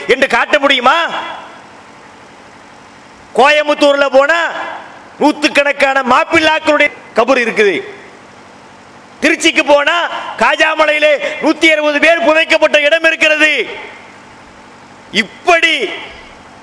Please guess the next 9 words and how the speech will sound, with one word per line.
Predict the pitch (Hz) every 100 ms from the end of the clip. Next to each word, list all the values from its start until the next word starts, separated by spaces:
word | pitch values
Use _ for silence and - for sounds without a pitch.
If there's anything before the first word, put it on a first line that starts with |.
| - - - - -
சொல்ல | - 247 311 320
முடியாத | 320 320 311 311 320
அளவிற்கு | 285 311 311 302 285 262 - - - - - - - - - - - - - - - -
பெரிய | 240 277 262
பெரிய | 247 247 233
தியாகத்தை | 233 294 311 311 311 294 208 -
செய்த | - 247 269
இந்த | 254 240
சமுதாயம் | 233 233 240 226 196 143